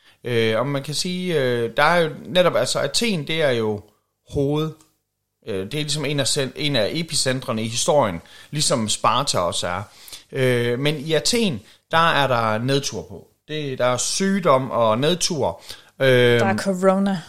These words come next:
Speaker 1: Jamen, der er, det er værre end corona.
Speaker 2: Ej.
Speaker 1: Øh, fordi netop, øh, øh, Perikles, øh, s-, som der jo bor i Athen, og vi har jo været til symposium en gang der, øh, han dør. Øh, han bliver syg,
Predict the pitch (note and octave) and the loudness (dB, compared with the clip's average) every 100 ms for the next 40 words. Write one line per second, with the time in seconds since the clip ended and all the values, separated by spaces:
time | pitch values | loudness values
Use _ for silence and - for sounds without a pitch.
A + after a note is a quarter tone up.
0 | - E3 F3 G3+ F#3 C3+ C3+ C3+ D3 D#3+ | -6 -2 2 2 2 0 0 0 -2 0
1 | D#3+ F3+ F#3+ D#3 C3+ A#2 B2 A#2 E2+ - | 2 2 0 0 -2 -2 -4 -6 -8 -14
2 | - - F3+ D#3+ C#3+ - - - A2+ B2 | -6 -4 -4 -6 -10 -14 -16 -2 0 2
3 | - F3+ F#3+ F3+ F3 C#3+ C#3 C3 B2 A#2+ | 0 0 4 6 4 4 4 4 4 2
4 | - - - - - B2+ - A#3+ E3+ - | -2 -10 -20 -20 -10 -10 0 2 2 2
5 | C#3 C#3+ - B2 A#2 A2+ A2 - C3 - | 0 0 -2 -2 0 0 0 -4 -4 -4
6 | C#3 C3 B2+ A#2+ A2+ G#2+ - _ _ _ | 2 4 4 0 -6 -12 -20 _ _ _
7 | _ _ _ G3 D3+ A2+ G#2 - D#3 A#2 | _ _ _ 2 4 2 0 -2 -2 0
8 | A2 A#2 A#2+ D3 D#3+ D#3+ A#2 A2+ A2 - | -2 -4 -8 -4 4 4 6 4 2 -2
9 | - C3+ D#3 F3 B2 C3 C#3 B2+ A#2 A2+ | -4 -2 0 0 0 -4 -4 -4 -4 -6
10 | F#2 - - - - - B2 A2+ A2+ G#2+ | -10 -14 -20 -20 -16 -4 0 2 2 -2
11 | G2+ - - E3+ A#3+ F#3 E2+ - _ _ | -6 -10 -8 -4 0 0 0 -8 _ _
12 | _ _ _ _ - B2 A#2 G#2+ G#2 G2 | _ _ _ _ -4 2 2 2 0 -2
13 | G2 - D3 E3+ D3+ - A#3+ A3 A#2 F#2+ | -4 -6 -6 -2 0 2 2 2 -2 -10